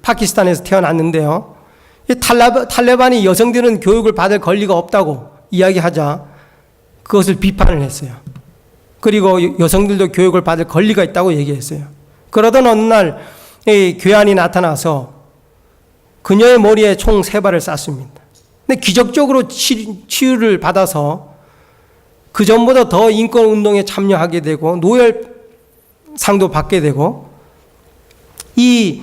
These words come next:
작은 여-, 여아이의 그 신념에 찬 말은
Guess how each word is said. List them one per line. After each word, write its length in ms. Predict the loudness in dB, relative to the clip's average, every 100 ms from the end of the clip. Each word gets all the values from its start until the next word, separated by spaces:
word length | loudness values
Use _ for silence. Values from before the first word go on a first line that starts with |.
| -12
작은 600 | -2 0 2 2 0 -6 -14 -18 -18 -12 -12 -10 -2
여-, 240 | 0 0 0
여아이의 720 | 0 2 4 2 2 2 0 0
그 120 | -4
신념에 560 | -2 0 2 4 2
찬 240 | 0 -2 -2
말은 440 | 0 0 -2 -4